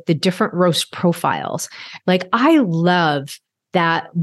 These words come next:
bold, rich flavor that I get from dark roast coffee, but I actually love the caffeine kick and the lower acidity that comes with light roast.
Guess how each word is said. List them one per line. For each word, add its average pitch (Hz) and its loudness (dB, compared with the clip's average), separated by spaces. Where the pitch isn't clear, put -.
bold, 180 6
rich 165 0
flavor 156 2
that 151 -2
I 156 0
get 156 0
from 156 0
dark 151 -2
roast 147 -2
coffee, 262 0
but 208 2
I 220 2
actually 247 4
love 170 2
the 165 0
caffeine 170 0
kick - -4
and 180 4
the 180 4
lower 175 4
acidity 160 0
that 143 -4
comes 156 -2
with 151 -2
light 143 -2
roast. - -2